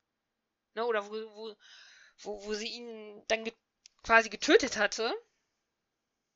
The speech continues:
Ja, oder wo, wo, wo, ähm, ähm, Rey dann quasi Kylo getötet hatte, äh, dass dann in dem Moment dann Leia verstarb.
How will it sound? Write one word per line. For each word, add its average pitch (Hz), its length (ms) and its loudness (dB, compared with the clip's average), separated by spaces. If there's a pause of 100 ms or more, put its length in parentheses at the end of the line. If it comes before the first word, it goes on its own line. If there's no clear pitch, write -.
(1160)
Ja, 202 140 -6
oder 208 200 0
wo, 190 200 -14
wo, 196 340 -12
wo, 208 220 -2
ähm, 185 480 -4
ähm, 170 680 -20
Rey 196 180 2
dann 196 180 0
quasi 196 520 -4 (380)
Kylo 220 240 6
getötet 262 440 0
hatte, 220 400 2 (1200)
äh, 208 300 2
dass 190 220 -8
dann 202 200 -2
in 190 240 -18
dem 214 140 -8
Moment 208 460 -6
dann 190 320 0 (760)
Leia 185 260 2
verstarb. 160 440 -8